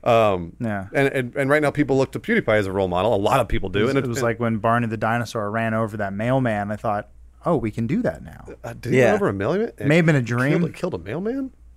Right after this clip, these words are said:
Speaker 2: I had a lot of fever dream as a kid. <laughs> One time I thought I was a Rugrat.
Speaker 1: <laughs>
Speaker 2: Continue,
Speaker 1: Uh,
Speaker 2: please.
Speaker 1: no, that's fine. Uh, they look to PewDiePie as a trendsetter, that kind of stuff.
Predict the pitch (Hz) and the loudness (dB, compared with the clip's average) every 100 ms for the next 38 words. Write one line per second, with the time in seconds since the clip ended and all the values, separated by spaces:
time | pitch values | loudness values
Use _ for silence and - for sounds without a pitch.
0 | - - 135 123 117 120 117 - 113 107 | -20 -8 -2 2 4 4 4 0 -4 -4
1 | 104 104 104 101 98 104 101 131 - - | -6 -4 -6 -6 -6 -6 -4 -6 -10 -6
2 | 131 143 156 120 - 127 123 107 104 113 | 0 4 4 4 4 4 4 2 0 0
3 | 107 104 - - - - 110 147 - - | 2 0 0 -8 -18 -8 -2 0 0 0
4 | 127 - 160 - 139 143 - - - - | 0 0 0 0 0 -2 -2 -16 -20 -8
5 | - 127 117 - 120 123 113 123 160 156 | 2 6 6 6 4 0 2 6 8 8
6 | 131 - - 135 127 143 151 151 143 123 | 4 -2 2 4 6 6 4 4 2 2
7 | 135 123 123 113 104 117 107 - 104 101 | 0 4 4 4 0 -2 0 2 2 2
8 | 101 101 95 - 95 98 | 0 -2 -8 -2 -2 -2